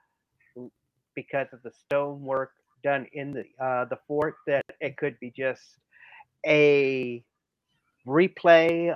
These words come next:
of certain events in history mixed in with, uh,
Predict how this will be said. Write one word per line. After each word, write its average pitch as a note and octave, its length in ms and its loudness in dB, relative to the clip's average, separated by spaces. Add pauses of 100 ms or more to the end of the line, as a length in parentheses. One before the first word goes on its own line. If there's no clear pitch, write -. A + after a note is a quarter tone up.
of C3 200 -2
certain C#3+ 440 -4
events C#3 440 -4
in C#3+ 140 -6
history D3+ 840 -6 (440)
mixed E3 460 0
in C#3+ 260 0
with, C3+ 440 -2 (460)
uh, C3+ 680 -2